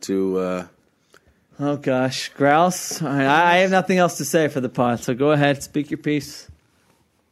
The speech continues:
Speaker 1: Uh, I mean, I think there's no doubt that the Oscar the Grouse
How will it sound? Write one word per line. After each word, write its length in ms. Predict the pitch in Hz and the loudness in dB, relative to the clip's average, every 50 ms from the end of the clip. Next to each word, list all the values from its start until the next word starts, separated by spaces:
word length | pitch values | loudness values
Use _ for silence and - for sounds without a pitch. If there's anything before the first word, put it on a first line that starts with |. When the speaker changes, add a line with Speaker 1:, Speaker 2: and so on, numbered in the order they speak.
| _ _ _ _ _ _ _ _ _ _ _ _ - - - - - - _ | _ _ _ _ _ _ _ _ _ _ _ _ -20 -20 -20 -20 -20 -20 _
Speaker 1:
Uh, 920 | - - 143 139 139 135 131 131 127 123 117 107 98 90 90 92 98 101 - - - _ _ _ - - _ _ - - | -2 0 2 2 4 2 2 2 2 0 0 -2 -4 -4 -6 -6 -6 -8 -10 -16 -20 _ _ _ -20 -20 _ _ -8 -6
I 100 | 101 110 | -4 -2
mean, 180 | 107 101 95 | -2 -2 -2
I 80 | 95 92 | -2 -4
think 220 | - - 98 85 | -6 -6 -8 -6
there's 240 | 90 90 87 - - | -6 -8 -8 -8 -10
no 120 | 90 85 | -10 -10
doubt 280 | 87 87 85 87 85 - | -8 -8 -8 -8 -8 -10
that 160 | - 85 87 | -12 -12 -10
the 140 | - 87 87 | -10 -10 -10
Oscar 260 | 87 - - - 90 | -10 -12 -12 -12 -12
the 120 | 85 82 80 | -12 -12 -12
Grouse 500 | 87 85 82 82 82 - - - - _ | -12 -12 -12 -12 -12 -14 -16 -18 -20 _